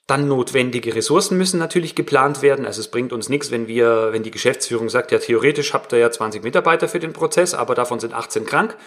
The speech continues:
und, äh, ja, können trotzdem nicht produzieren.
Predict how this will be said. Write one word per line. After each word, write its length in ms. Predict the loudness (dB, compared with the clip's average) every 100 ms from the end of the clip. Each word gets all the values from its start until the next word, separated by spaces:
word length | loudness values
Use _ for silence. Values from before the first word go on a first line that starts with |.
| -20 -12
und, 560 | 2 4 4 0 -8 -6
äh, 360 | 0 2 2 2
ja, 200 | -2 -2 -2
können 240 | -2 -2
trotzdem 340 | -6 -10 -12 -16
nicht 260 | -16 -18
produzieren. 500 | -14 -12 -10 -10 -12